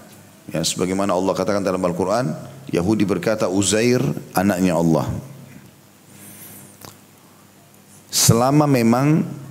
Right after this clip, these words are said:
sesuatu yang diberikan itu bukan haram. Bukan suatu haram, misalnya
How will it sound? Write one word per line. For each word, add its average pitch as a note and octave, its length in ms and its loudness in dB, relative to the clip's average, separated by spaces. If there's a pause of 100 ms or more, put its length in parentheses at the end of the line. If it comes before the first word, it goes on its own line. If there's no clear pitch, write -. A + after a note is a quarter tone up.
(800)
sesuatu B2+ 640 2
yang A#2 80 2
diberikan G#2 480 2
itu F2+ 400 0 (320)
bukan C3+ 560 2 (720)
haram. G2+ 400 0 (1160)
Bukan G#2+ 320 0
suatu G2+ 200 0
haram, G2+ 200 2
misalnya F2+ 400 0